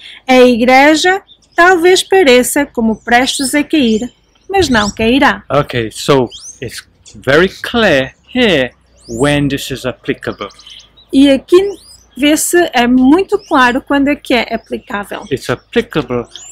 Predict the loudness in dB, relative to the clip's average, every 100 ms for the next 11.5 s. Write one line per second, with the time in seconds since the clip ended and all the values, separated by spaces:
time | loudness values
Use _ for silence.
0 | -10 -6 -4 -6 -8 -6 -4 -2 -4 -6
1 | -12 -4 -2 -2 -4 -6 -6 -6 -8 -10
2 | -10 -4 -2 -2 -4 -6 -4 -4 -2 -2
3 | -4 -6 -4 -2 -2 -6 -12 -10 -10 -8
4 | -6 -2 0 -2 -2 -2 -2 -2 -4 -6
5 | -8 -8 _ _ _ _ _ _ -4 0
6 | 2 0 0 -2 -2 -2 -2 0 0 0
7 | -2 -2 -4 -4 -8 -8 -2 -2 -2 -6
8 | -4 0 0 2 0 -2 -6 -6 _ _
9 | -20 -4 2 2 2 2 4 4 4 0
10 | -2 -12 -2 2 2 2 0 0 0 0
11 | 0 0 -2 -8